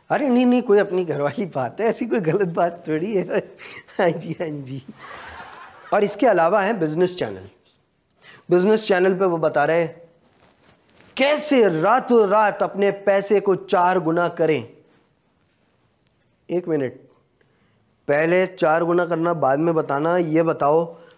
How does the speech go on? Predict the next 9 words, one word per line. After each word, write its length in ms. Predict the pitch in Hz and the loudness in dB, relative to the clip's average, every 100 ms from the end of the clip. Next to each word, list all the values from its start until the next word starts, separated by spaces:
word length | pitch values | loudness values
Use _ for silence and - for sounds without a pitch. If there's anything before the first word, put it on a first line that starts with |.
| _ | _
कि 80 | 156 | -8
भारत 580 | 143 123 135 160 175 175 | -8 -6 0 0 0 -2
के 140 | 170 170 | -2 -2
total 500 | 170 160 160 175 165 | -2 -4 0 -2 -2
घोटाले 520 | 135 131 143 151 165 | -4 -4 -2 0 0
में 200 | 160 160 | 0 -4
कितने 440 | 151 151 156 156 | -4 -6 -2 -2
zero 360 | 135 131 147 147 | -2 -2 -2 -2
हैं। 600 | 127 135 151 117 - _ | -2 -4 -4 -4 -10 _